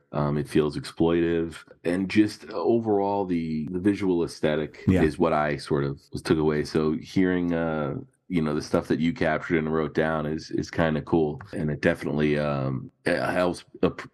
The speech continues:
Speaker 1: me appreciate using this film as sort of a, a reference point when you're looking at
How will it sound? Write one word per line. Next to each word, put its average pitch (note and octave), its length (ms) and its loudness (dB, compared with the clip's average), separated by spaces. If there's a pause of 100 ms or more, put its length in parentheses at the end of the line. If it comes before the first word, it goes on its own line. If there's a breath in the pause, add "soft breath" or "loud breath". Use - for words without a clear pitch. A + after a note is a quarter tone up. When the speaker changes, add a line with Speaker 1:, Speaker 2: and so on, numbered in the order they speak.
Speaker 1:
me F2 280 4
appreciate D#2+ 720 0
using D#2+ 380 -2
this D2+ 220 -2
film D2 380 0
as C#2+ 120 -4
sort C#2+ 220 0
of C2+ 160 -2
a, B1+ 300 -2 (260 loud breath)
a C#2 100 2
reference D2+ 480 0
point C#2 420 -2 (200)
when D2+ 220 0
you're C2+ 220 0
looking C#2 360 -2
at A#1+ 200 -4